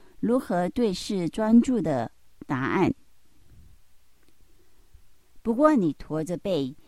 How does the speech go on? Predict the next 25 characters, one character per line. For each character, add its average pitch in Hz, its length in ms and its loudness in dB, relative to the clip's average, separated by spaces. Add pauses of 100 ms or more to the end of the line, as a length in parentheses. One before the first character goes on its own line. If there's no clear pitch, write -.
(280)
也 196 180 -2
可 285 220 -6
以 285 80 -2
达 170 180 -6
到 190 160 -2
静 180 240 -4
坐 160 160 -4
的 135 140 -6
目 147 220 -2
的。 - 280 -8 (1120)
在 185 340 0
缅 139 380 -2
甸， 185 340 -4 (680)
很 190 340 -4
多 277 180 4
男 196 300 4
人 151 320 -4 (240)
常 185 220 -8
常 175 200 6
是 185 200 -8
驼 160 280 -8
着 208 140 -2
背 196 240 -4
打 - 240 -12
坐， - 360 -8